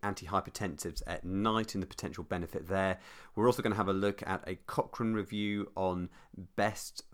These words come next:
first-line antihypertensives, and then we're gonna have a look at an article that I stumbled across, uh, while reading the Drugs and Therapeutic Bulletin, which provides some very useful information on how we can help patients who find it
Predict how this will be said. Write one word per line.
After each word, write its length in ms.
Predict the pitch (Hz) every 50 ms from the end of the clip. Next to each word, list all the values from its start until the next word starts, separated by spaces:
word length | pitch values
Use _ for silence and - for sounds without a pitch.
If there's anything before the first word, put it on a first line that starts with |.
| - - - - - -
first-line 880 | - 107 104 104 101 - - 101 95 98 101 101 107 110 107 107 107
antihypertensives, 1200 | - - 107 107 104 - 104 101 104 101 - 110 - - 110 101 95 - - 107 101 - - - - - - - - - -
and 100 | 104 101
then 80 | 104
we're 80 | 110 120
gonna 140 | 123 120 101
have 120 | 110 95
a 40 | 92
look 320 | 92 92 95 85 - - - -
at 340 | - 90 90 90 - - - - - - - - - - -
an 120 | 95 95 110
article 320 | 123 139 - - - 107
that 80 | 92 90
I 80 | 87
stumbled 460 | 85 - - - 117 113 113 101 104
across, 480 | 92 - - - 90 85 87 - - - - - - - - - - - - -
uh, 140 | 90 90 90
while 220 | 90 101 98 98
reading 340 | 90 101 104 98 98 95 92
the 100 | 92 87
Drugs 260 | 80 - 113 101 -
and 100 | 98 -
Therapeutic 680 | - - 104 95 92 85 - - 151 165 - - 101 -
Bulletin, 480 | 107 92 80 80 - 92 82 80 85 - - - - -
which 180 | 123 120 113
provides 400 | - 120 104 120 113 110 110 104
some 280 | - - 113 107 98 98 - -
very 260 | 131 135 139 139 143
useful 420 | 135 120 123 123 117 - - 101
information 520 | 104 92 - - 98 101 107 - - - 85
on 100 | 85 85
how 260 | - - - 110 107
we 120 | 101 104
can 140 | 101 - 92
help 300 | 90 101 92 - - -
patients 380 | - 92 87 - - 82 - -
who 100 | 95 92
find 280 | - - 95 87 82
it 120 | 80 78